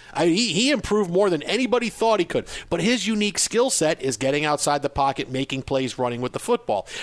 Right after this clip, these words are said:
He's never gonna be the accurate passer that, say, an Aaron Rodgers is. It's just not gonna happen. He's not gonna be a Russell Wilson. That's just not who he is. He is built differently, and he's a superstar. So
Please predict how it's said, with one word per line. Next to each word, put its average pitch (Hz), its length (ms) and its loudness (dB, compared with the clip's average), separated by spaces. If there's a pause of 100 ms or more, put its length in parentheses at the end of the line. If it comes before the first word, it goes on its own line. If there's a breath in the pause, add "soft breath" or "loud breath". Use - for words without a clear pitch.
(120)
He's 240 240 0
never 285 260 2
gonna 214 220 2
be 180 480 0 (260 loud breath)
the 165 220 2
accurate 160 480 2
passer 156 340 2
that, 147 140 0
say, 147 220 2
an 139 100 -2
Aaron 131 320 -2
Rodgers 175 500 2
is. 98 160 -4
It's 151 140 -2
just 170 160 -2
not 131 160 0
gonna 143 160 -2
happen. 208 120 4
He's - 60 -4
not 180 140 2
gonna 185 160 0
be 233 160 0
a 170 80 2
Russell 147 320 0
Wilson. 208 340 0
That's 117 140 -4
just - 220 -2
not 143 280 0 (240 loud breath)
who 147 200 4
he 214 160 2
is. 175 160 2
He 175 160 2
is 139 100 0
built 127 420 -2
differently, 170 480 -2
and 95 120 -10
he's 180 200 -2
a 135 40 -2
superstar. - 800 -2 (480 loud breath)
So 196 420 2